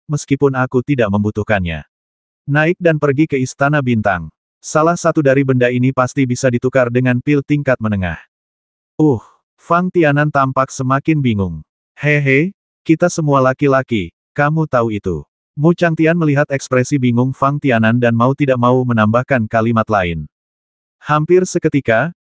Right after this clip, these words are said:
Fang Tianan memahami bahwa apa yang ingin disempurnakan oleh kedua orang ini bukanlah ramuan sejati, tetapi sesuatu dengan sifat afrodisiak. "Tidak heran saya menggunakan begitu banyak suplemen besar."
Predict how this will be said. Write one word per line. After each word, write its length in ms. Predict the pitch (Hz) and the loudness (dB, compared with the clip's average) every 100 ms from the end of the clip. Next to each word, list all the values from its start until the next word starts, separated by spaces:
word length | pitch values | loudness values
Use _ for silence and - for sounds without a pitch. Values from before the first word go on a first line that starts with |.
| _ | _
Fang 320 | - 160 175 | -4 -2 0
Tianan 320 | 170 139 151 | 0 2 2
memahami 400 | 143 117 117 127 | 0 2 2 2
bahwa 240 | 117 107 104 | 0 0 0
apa 240 | 110 127 | 0 0
yang 160 | 120 113 | 0 0
ingin 240 | 113 123 | 0 0
disempurnakan 640 | 123 127 120 117 113 117 | -2 -2 -2 0 0 0
oleh 240 | 113 107 101 | -2 -2 -2
kedua 320 | 117 117 123 | 0 2 2
orang 240 | 123 123 | 2 0
ini 240 | 120 127 127 | -2 -2 0
bukanlah 400 | 131 135 127 120 | 0 0 0 0
ramuan 400 | 127 131 147 127 | 0 0 0 0
sejati, 560 | - 139 131 90 78 - _ | -2 0 0 -2 -8 -12 _
tetapi 400 | - 135 135 135 | -4 -2 0 -2
sesuatu 480 | 120 131 123 113 110 | -4 -4 -2 0 0
dengan 320 | 120 127 120 | 0 0 -2
sifat 400 | - 151 131 107 | -4 -2 -2 -2
afrodisiak. 640 | 104 110 104 101 98 82 - _ _ _ _ _ _ | -4 -2 -4 -2 -2 -4 -8 _ _ _ _ _ _
"Tidak 300 | 165 156 156 | 2 2 4
heran 240 | 151 160 | 2 2
saya 400 | 165 147 135 135 | 0 0 2 2
menggunakan 480 | 147 131 117 113 127 | 2 0 0 0 0
begitu 400 | 123 120 123 123 | 0 0 0 0
banyak 320 | 117 127 135 | 2 0 0
suplemen 480 | 131 - 135 127 113 | -2 -4 -2 0 0
besar." 480 | 101 - 98 85 76 | -2 -2 -2 -4 -8